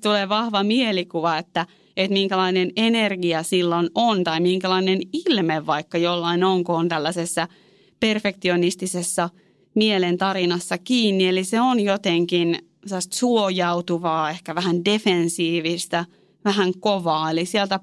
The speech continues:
puuttuu semmoinen joustavuus. Ja silloin usein on just joku pelko takana. Jos tätä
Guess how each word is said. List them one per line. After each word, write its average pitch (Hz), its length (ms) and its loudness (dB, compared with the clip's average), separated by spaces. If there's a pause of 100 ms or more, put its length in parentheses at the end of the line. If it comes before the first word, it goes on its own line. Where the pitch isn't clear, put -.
puuttuu 180 760 -2 (420)
semmoinen 175 480 0
joustavuus. 151 920 -4 (480)
Ja 220 80 0
silloin 233 760 0 (140)
usein 185 480 0
on 220 260 2
just 220 380 -2
joku 170 400 -2
pelko 170 720 0 (360)
takana. 160 540 -2 (720)
Jos 302 240 0
tätä 220 300 -2